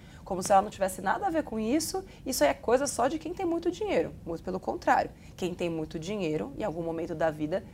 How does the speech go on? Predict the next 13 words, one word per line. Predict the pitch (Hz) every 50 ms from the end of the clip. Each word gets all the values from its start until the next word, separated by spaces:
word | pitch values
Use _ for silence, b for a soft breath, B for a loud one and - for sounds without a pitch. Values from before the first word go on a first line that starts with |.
| B B B
se | B - - 190
importou | 165 151 - 180 170 - - 165
com | - - 208 214
isso. | 170 151 - - - -
Então | - 160 156
o |
que | 156 - -
fazer | - - 170 170 170 170 165
agora | 156 147 147 - 185 214 262 262 -
é | - 202 170 - - - - - - - - - - -
estudar | 151 - - - 156 151 156 147 147 165 226 - - - - - - -
e | 190 175
buscar | 151 175 180 - - - - 156 156 156 - 185 196 196